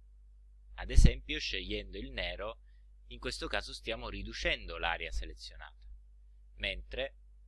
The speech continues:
utilizzando il bianco stiamo estendendo la selezione. Per uscire dalla Quick Mask e ritornare nello spazio di lavoro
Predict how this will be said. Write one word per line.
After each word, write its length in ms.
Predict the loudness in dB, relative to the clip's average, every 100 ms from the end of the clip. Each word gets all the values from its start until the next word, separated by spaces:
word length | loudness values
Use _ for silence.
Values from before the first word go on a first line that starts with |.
| -20 -20 -18
utilizzando 600 | -10 -8 -4 -4 -4 -6
il 120 | -6
bianco 420 | -4 -6 -10 -20
stiamo 320 | -6 -4 -4
estendendo 720 | -8 -8 -8 -8 -8 -8 -8
la 100 | -10
selezione. 760 | -10 -12 -16 -14 -14 -14 -16 -20 -20 -20 -20 -20 -20 -20 -20 -20 -20 -20 -20 -20 -20 -20 -20 -20 -20 -20 -20 -20 -20 -20 -20 -20 -20 -20 -20 -20 -20 -20 -20 -20 -20 -20 -20 -8
Per 140 | -4 -4
uscire 420 | -4 -4 -2 -2
dalla 220 | -2 -2
Quick 220 | -6 -12
Mask 500 | -4 2 2 2 -6
e 100 | -4
ritornare 640 | -2 -2 -4 -4 2 2 2
nello 200 | -6 -10
spazio 440 | -4 2 2 2
di 100 | -6
lavoro 560 | -10 -6 -6 -4 -6